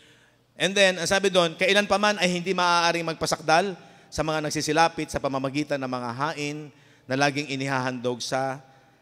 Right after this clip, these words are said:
taon-taon." Pag pumunta tayo sa verse, uh, sa, sa Colossians two seventeen,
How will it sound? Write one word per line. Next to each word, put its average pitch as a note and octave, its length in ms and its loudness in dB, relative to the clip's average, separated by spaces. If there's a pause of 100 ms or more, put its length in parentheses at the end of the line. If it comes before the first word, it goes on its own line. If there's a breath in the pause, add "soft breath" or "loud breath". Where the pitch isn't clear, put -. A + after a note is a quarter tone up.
(220 soft breath)
taon-taon." C#3 1120 0 (240)
Pag B2+ 160 -6
pumunta D#3+ 240 0
tayo G3+ 240 4
sa G3 160 0
verse, F#3+ 880 0 (1400)
uh, B2 720 0 (560)
sa, - 320 -2
sa F3 80 0
Colossians F#3+ 1040 0 (640)
two G#3 160 0
seventeen, F3 960 0